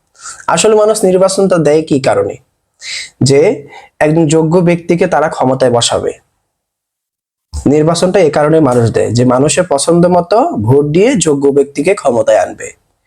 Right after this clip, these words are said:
এখন নির্বাচন ছাড়াই যদি মানুষ যোগ্য ব্যক্তি পেয়ে যায়, তাহলে সেখানে মানুষ আর নির্বাচন প্রয়োজন মনে করতেছে না।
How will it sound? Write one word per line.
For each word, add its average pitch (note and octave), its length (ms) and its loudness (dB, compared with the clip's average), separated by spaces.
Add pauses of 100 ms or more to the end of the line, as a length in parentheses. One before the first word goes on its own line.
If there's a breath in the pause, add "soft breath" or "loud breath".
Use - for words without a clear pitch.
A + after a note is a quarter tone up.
(580 loud breath)
এখন B3 280 2
নির্বাচন A3 440 2
ছাড়াই G#3 380 0
যদি G#3+ 220 2
মানুষ F#3+ 300 0
যোগ্য D#3+ 280 0
ব্যক্তি F3+ 320 0
পেয়ে D3 260 2
যায়, B2+ 440 0
তাহলে D3+ 280 0
সেখানে F3 400 -2
মানুষ C#3+ 360 0
আর F#3 80 2
নির্বাচন C3+ 540 2 (680)
প্রয়োজন A#3 380 2
মনে F#3 180 2
করতেছে C3+ 420 -2
না। - 180 -6